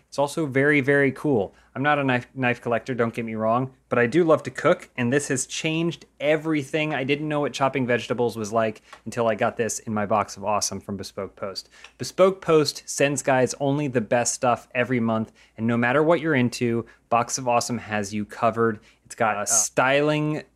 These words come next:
Speaker 1: kits, grooming goods, barware, cooking tools like my knife, outdoor gear. There's some, like, utility bags that you can use to pack your suit, but also use it as a duffel bag.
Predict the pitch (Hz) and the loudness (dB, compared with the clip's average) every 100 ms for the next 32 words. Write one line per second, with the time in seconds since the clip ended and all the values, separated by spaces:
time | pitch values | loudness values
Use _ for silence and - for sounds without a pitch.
0 | _ - 147 139 - - 127 104 104 127 | _ -6 -4 -4 -8 -10 -8 -6 0 2
1 | 160 160 160 127 147 143 143 135 131 - | 2 2 0 2 4 6 6 2 -6 -8
2 | _ _ - 120 139 147 143 139 139 139 | _ _ 4 6 6 6 6 6 8 6
3 | 135 - 135 139 - 151 147 147 131 117 | 2 -4 -2 -2 -2 -4 -2 -2 0 -2
4 | - 113 123 143 147 147 - _ _ - | -2 -2 0 0 0 -2 -6 _ _ 2
5 | 151 - _ - 156 180 156 160 160 160 | 2 0 _ -2 2 2 2 2 4 4
6 | 147 - _ 123 110 - 131 117 98 104 | 2 -4 _ -6 -4 -2 -2 0 -2 -4
7 | 104 - 180 190 175 156 151 131 135 135 | -4 2 2 4 4 4 4 2 -2 -2
8 | 131 135 131 143 143 131 - - 107 - | 0 2 4 2 0 -4 -8 -6 -6 -6
9 | - - - 214 202 - 117 110 - 104 | -8 -4 2 4 2 -2 0 0 -2 -6
10 | 107 101 95 101 92 87 160 170 170 151 | -6 -6 -10 -14 -14 -2 0 0 0 2
11 | 147 147 | 2 2